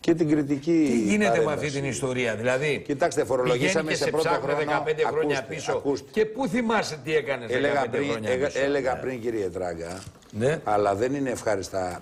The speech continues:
Speaker 1: πολλές φορές για τα αυτιά σας αυτά, γιατί στενοχωρούμε λίγο τους τηλεθεατές μας. Ο προϋπολογισμός έχει τα εσοδάκια του και τα εξοδάκια του. Τα εσοδάκια του είναι φόροι ή δανεικά. Δανεικά τελειώσανε.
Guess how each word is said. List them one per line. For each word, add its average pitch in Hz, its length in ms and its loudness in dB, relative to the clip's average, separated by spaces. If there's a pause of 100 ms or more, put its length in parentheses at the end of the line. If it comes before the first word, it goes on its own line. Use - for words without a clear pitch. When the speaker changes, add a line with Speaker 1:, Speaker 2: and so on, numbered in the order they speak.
Speaker 1:
πολλές 92 240 0
φορές 92 320 -2
για 85 140 -2
τα 85 100 -8
αυτιά 82 280 -6
σας 76 200 -12
αυτά, 80 320 -8
γιατί 95 320 -2
στενοχωρούμε 104 580 0
λίγο 107 240 4
τους 95 220 -4
τηλεθεατές 90 720 -2
μας. 80 260 -12 (540)
Ο 104 120 4
προϋπολογισμός 95 840 0
έχει 120 180 -2
τα 104 120 -2
εσοδάκια 98 560 0
του 120 100 -4
και 117 120 -2
τα 110 100 0
εξοδάκια 98 560 0
του. 69 120 -14
Τα 95 80 -2
εσοδάκια 110 520 0
του 120 100 0
είναι 107 200 2
φόροι 98 640 2 (580)
ή 139 140 2
δανεικά. 127 720 -2
Δανεικά 110 460 0
τελειώσανε. 101 800 -2